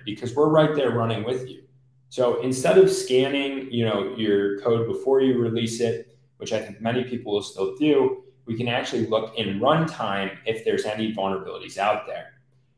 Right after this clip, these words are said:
And we're gonna be able to not just give you, okay, what's the security score, um, that's provided by the industry, but with Davis, with the Smartscape, we have such a good understanding of your environment,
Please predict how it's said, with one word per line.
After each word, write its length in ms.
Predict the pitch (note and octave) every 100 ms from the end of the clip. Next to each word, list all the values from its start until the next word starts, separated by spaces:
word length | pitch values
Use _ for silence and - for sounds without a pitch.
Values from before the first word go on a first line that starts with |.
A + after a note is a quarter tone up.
| -
And 120 | A#2+
we're 140 | D3+ F3
gonna 220 | G#3 F#3+
be 240 | C#3+ C#3
able 180 | C3 C3
to 120 | - G#2
not 340 | G#2+ A#2+ -
just 280 | B2 A2+ -
give 160 | A2
you, 480 | A2 G#2+ G2+ F#2+ - G2+
okay, 500 | G2 G#2 F#2+ C3+ - -
what's 280 | A2+ -
the 100 | A#2
security 580 | A2+ A2+ - A#2 G#2+ A2
score, 680 | - - G#2+ G#2 G#2 - - - _ -
um, 560 | G2 F#2+ F#2 F#2 F2+ -
that's 300 | F#2+ - -
provided 560 | F#2+ F#2+ F#2+ G3+ G3 F#3
by 160 | F2+
the 140 | F2+ C3+
industry, 720 | E3 D#3 - - G2+ - - - -
but 340 | - - -
with 260 | D3+ E3+ -
Davis, 720 | D3+ A3 B2+ A2+ - - -
with 180 | B2+ B2+
the 60 |
Smartscape, 840 | A2 - E3+ F3+ - A2+ A2 A2 - _ _ -
we 80 | C#3+
have 120 | C#3+
such 320 | - F3 F#3+
a 60 | F#3+
good 200 | D3 C3
understanding 600 | B2+ A2+ - A#2 A#2 A2
of 140 | G2+
your 120 | G2+ G2
environment, 680 | G2 B2+ D#3 B2+ A2 A2